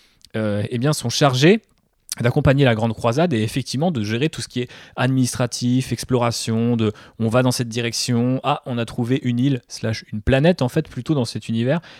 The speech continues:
et on la ramène sous le giron de l'Imperium parce que tout n'a pas besoin d'être, euh, soumis par la force des légions Space Marine. Et par la suite, avec, euh, Warhammer quarante mille et dix mille ans de transformation d'Imperium qui devient le régime horrible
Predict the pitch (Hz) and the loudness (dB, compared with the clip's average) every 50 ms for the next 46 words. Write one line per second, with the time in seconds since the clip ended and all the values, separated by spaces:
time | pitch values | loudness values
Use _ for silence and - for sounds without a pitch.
0 | - - 131 151 180 160 123 117 117 117 123 139 156 160 - - 123 107 110 120 | -4 0 2 2 4 4 2 2 2 2 2 2 2 0 0 0 -2 0 0 0
1 | 123 131 117 107 98 107 120 165 190 - 120 - - 120 117 - - - 180 208 | 2 2 2 0 0 0 0 0 0 -2 -4 -4 -2 -4 -4 -4 -2 -2 0 2
2 | 226 170 117 107 - 135 131 120 117 107 117 147 160 151 131 123 - - 117 113 | 2 0 0 0 0 0 0 0 0 -2 -2 -2 0 0 -2 -2 -2 0 2 2
3 | 107 - - - - - - - - - - 151 143 143 170 190 - _ - 139 | 2 2 -2 -10 -20 -12 -8 -4 0 4 6 6 8 8 6 4 2 _ -2 0
4 | 127 120 113 104 - - 156 - - 120 110 107 113 117 110 120 143 151 - - | 0 0 0 -2 -2 -2 -4 -4 -4 -6 -4 -2 0 0 0 -2 -4 -6 -6 -4
5 | 131 120 - 120 110 101 98 101 107 - - - - - - 113 - 151 139 135 | -4 -4 -4 -4 -6 -6 -8 -10 -12 -14 -20 -20 -14 -8 -4 0 2 4 4 4
6 | 127 - - 175 175 - - - - _ _ _ _ - 113 107 101 110 120 110 | 2 2 0 0 0 0 -2 -12 -16 _ _ _ _ -8 -6 -6 -4 -2 -4 -4
7 | - - 107 101 98 95 95 95 92 95 104 107 104 104 113 107 - - 110 110 | -4 -6 -6 -6 -6 -8 -8 -8 -8 -6 -4 -4 -4 -4 -6 -8 -8 -6 -8 -6
8 | - 139 139 123 104 92 95 104 117 135 143 139 139 147 147 151 151 147 135 110 | -4 -4 -4 -4 -4 -6 -6 -4 -2 0 0 2 4 4 4 4 4 4 2 0
9 | 101 98 - - - 110 - - 117 113 113 104 - - 123 113 107 107 - 127 | -2 -2 -4 -4 -6 -6 -4 -4 -4 -2 -2 -2 -2 -2 -2 -2 -2 -2 -2 -2
10 | 113 123 131 127 123 - - 104 98 113 131 131 127 139 147 135 117 104 95 117 | -2 0 0 0 -2 -4 -8 -6 -2 0 0 0 0 0 0 0 0 0 0 0
11 | 113 107 120 123 117 - - 147 135 127 147 135 113 95 | 0 0 0 0 0 4 4 4 4 6 4 2 0 -2